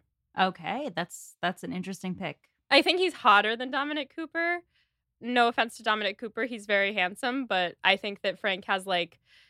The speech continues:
Speaker 2: <sighs> I don't know.
Speaker 1: Well, the thing about Frank is that the way he's described in the book is, like, he's good looking enough, but he carries himself in a very hot, sexy manner.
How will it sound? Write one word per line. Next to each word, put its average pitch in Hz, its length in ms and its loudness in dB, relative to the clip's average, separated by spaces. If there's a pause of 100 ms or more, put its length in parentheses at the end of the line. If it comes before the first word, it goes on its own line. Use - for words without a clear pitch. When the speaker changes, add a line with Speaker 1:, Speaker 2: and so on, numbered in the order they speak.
(160)
Speaker 2:
<sighs> - 480 -20
I 220 100 -10
don't 202 140 -8
know. 180 340 -2 (720)
Speaker 1:
Well, 302 140 4
the 302 100 -8
thing 349 160 -10
about 494 300 -14
Frank 233 320 -6 (120)
is 196 220 -12
that 190 200 -4
the 196 80 -6
way 214 140 -6
he's 269 200 -12
described 190 360 -4
in 202 60 -6
the 190 60 -6
book - 180 -8
is, 180 200 -10
like, 190 160 -8
he's - 260 -12 (260)
good 285 180 -6
looking 190 340 -4
enough, 160 420 -4 (480)
but 214 160 2
he - 180 -16
carries 196 440 -4
himself 220 400 -6
in 185 80 -2
a 156 40 -2
very 160 220 -2
hot, - 420 -2
sexy - 420 -14
manner. 165 500 -6